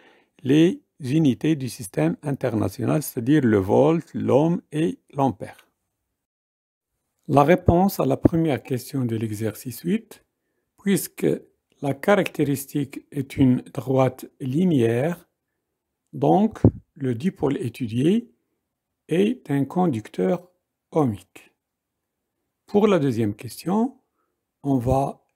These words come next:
exploiter la caractéristique. On calcule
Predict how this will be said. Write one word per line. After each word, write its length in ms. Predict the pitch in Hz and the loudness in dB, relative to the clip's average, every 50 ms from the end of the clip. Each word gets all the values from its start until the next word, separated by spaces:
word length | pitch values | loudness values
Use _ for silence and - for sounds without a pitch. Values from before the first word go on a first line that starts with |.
| _ - | _ -4
exploiter 1040 | 175 196 190 - - - - 143 127 120 123 123 - - 135 147 156 202 240 247 - _ _ _ _ _ _ _ _ _ _ _ _ _ _ _ _ _ _ _ _ - | -2 -2 -2 -4 -6 -6 -4 -2 0 -2 -2 -4 -6 -6 -6 -4 -2 -2 -4 -4 -8 _ _ _ _ _ _ _ _ _ _ _ _ _ _ _ _ _ _ _ _ -6
la 280 | 147 143 147 139 131 123 | -4 -2 0 0 -2 -4
caractéristique. 1120 | - - 165 160 196 190 - - - - - - - - - - - 214 208 - - _ _ _ _ _ _ _ _ _ _ _ _ _ _ - | -4 -4 -2 0 2 0 0 2 2 2 2 2 0 -4 -4 -4 -4 -6 -6 -6 -10 _ _ _ _ _ _ _ _ _ _ _ _ _ _ -2
On 160 | - 131 131 | 0 2 2
calcule 760 | - - - 202 208 190 - - 165 165 170 160 185 - | 2 2 2 2 2 0 0 -2 0 0 0 0 -2 -4